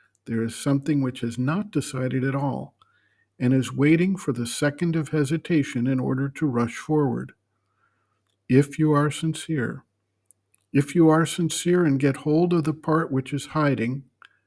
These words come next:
waiting, not showing itself, which knows that there will come a second of indecision when it can rush out and make you do the things you have decided not to do.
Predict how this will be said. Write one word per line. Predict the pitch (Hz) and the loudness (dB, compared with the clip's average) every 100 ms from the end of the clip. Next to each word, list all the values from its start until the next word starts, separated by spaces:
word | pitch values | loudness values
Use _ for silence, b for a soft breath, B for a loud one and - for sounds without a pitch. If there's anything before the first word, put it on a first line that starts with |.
| b _ _ | b _ _
waiting, | 131 143 127 120 135 147 _ _ _ _ _ - | 4 4 6 2 -4 -10 _ _ _ _ _ -4
not | 139 151 | 0 0
showing | - 175 170 143 | -2 0 2 2
itself, | 123 - 123 - 143 - _ _ b b b b b b b | -2 -6 -8 -8 -10 -16 _ _ b b b b b b b
which | 147 139 - | 0 0 0
knows | 151 170 156 135 - | 4 4 4 2 0
that | 139 | -4
there | - 156 | 0 2
will | 165 156 | 2 0
come | - 170 135 | -2 0 0
a | 131 | -2
second | - 170 165 190 | -4 -6 -2 -2
of | 175 165 | 0 0
indecision | 180 165 151 185 170 131 123 | 0 0 -4 0 0 0 -2
when | 131 139 | 0 0
it | 139 | 0
can | - 123 123 | -4 -4 -2
rush | 156 - | -2 0
out | 147 139 147 | 0 0 -2
and | 131 127 | -2 0
make | 139 147 - | 0 -2 -2
you | 147 | -2
do | 127 165 | 2 2
the | 170 | 2
things | 156 - 147 143 143 | -2 0 0 0 -2
you | 131 | -4
have | 131 | -4
decided | 123 - 139 143 151 147 | -8 -6 -2 0 -2 -2
not | 143 139 139 | -2 -2 -4
to | 147 | -4
do. | 139 143 120 | 0 0 0